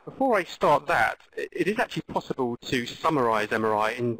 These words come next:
three short paragraphs. So I, I'm gonna put this slide at the beginning and the end of my talk, and, uh, hopefully I'll make a bit more sense towards the end. But certainly what I've done here is, uh, try to highlight in bold some of the key points of these three paragraphs.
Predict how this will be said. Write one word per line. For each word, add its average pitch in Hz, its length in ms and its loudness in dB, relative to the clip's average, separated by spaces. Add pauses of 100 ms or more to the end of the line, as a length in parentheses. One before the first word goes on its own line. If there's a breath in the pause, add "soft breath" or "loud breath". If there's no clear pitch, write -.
(160)
three 139 300 0
short 135 320 0
paragraphs. 117 680 0
So 139 200 -2
I, 143 160 4
I'm 151 100 0
gonna 156 160 0
put - 180 -2
this - 160 -6
slide 135 240 2
at 127 40 0
the 131 80 -6
beginning 135 400 0
and 131 200 0
the 127 140 -2
end 139 220 2
of 110 100 -2
my 104 140 2
talk, 117 420 -2 (880)
and, 135 300 2
uh, 131 200 6 (360 loud breath)
hopefully 156 300 0
I'll 139 60 4
make 135 200 -2
a 143 40 0
bit 151 140 0
more 135 120 2
sense 131 260 -4
towards 131 240 -2
the 131 100 2
end. 120 120 2
But 139 120 -2
certainly 165 280 2
what 160 200 2
I've 147 80 0
done 143 180 0
here 135 240 0
is, 110 100 -2 (560 soft breath)
uh, 127 240 2
try - 180 -2
to 147 40 2
highlight 143 460 2
in 135 100 -6
bold 120 400 2
some 131 160 -2
of 120 60 0
the 117 60 -4
key 139 300 -6
points 123 420 -4
of 117 60 -2
these 117 160 -4
three 120 220 -2
paragraphs. 113 720 -4